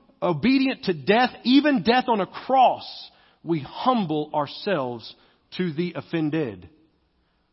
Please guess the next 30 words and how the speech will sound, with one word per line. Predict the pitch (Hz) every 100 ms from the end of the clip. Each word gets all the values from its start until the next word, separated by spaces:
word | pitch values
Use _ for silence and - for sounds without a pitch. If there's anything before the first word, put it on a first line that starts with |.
| -
We | 143
go | 127 170 214 233
to | -
the | 175 185 170 _
offended | - - - 208 151 120 -
as | 151 165 139
the | 170
offender. | 151 170 143 101 92 _ _ _ _ -
We | 175
repent | 190 - - 226 277 - - - -
and | 196
apologize | - - 247 247 214 214 196
for | 202 -
our | 160 -
actions, | 196 185 - 151 139 139 - - 165
and | 170 170 147
then | 170 233 262 269 - -
we | 175 220
humble | 170 - 254 277 277 226
ourselves | 214 - 233 196 156 -
throughout | 226 226 214 240 208 - - -
the | 185
process. | - 226 196 - 160 110 - - _ _ _ _
You | - 208
know, | 214
it | 190
had | 156 226 226
to | 175
be | 180 165
humbling | - 254 226 165 143 143 175